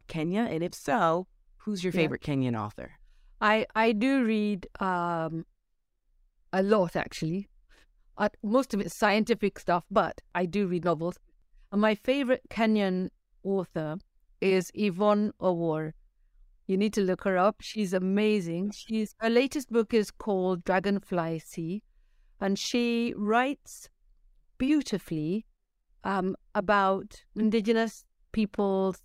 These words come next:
Speaker 2: In this particular episode, it's about the local people of an island called Lamu, which is off the East African coast. And, um, Yvonne is a, a friend of mine for, for a long time, and I'm just so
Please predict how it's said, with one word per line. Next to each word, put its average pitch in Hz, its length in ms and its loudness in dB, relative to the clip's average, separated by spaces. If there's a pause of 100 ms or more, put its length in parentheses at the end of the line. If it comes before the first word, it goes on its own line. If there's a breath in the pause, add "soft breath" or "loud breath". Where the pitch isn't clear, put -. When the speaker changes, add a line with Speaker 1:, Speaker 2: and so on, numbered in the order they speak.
(280)
Speaker 2:
In 202 120 0
this 190 120 -2
particular 196 300 -2
episode, 175 220 -2
it's 170 120 -6
about 175 200 0
the 175 80 -2
local 202 260 0
people 175 460 -2
of 175 160 -4
an 175 80 0
island 175 380 0
called 160 320 -2
Lamu, 170 380 2
which 156 200 -4
is 165 80 -2
off 170 160 0
the 160 120 -8
East - 140 -8
African 165 420 -4
coast. - 400 -6 (580)
And, 190 420 0
um, 175 440 2 (300)
Yvonne 226 420 4
is 196 260 0
a, 185 100 -6 (240)
a 196 60 -4
friend 233 280 4
of 170 140 0
mine 165 460 -2 (160)
for, 190 220 0
for 190 160 0
a 185 40 0
long 196 320 2
time, 156 400 -4
and 170 240 -2
I'm 165 240 -2
just 175 220 -6
so 185 340 0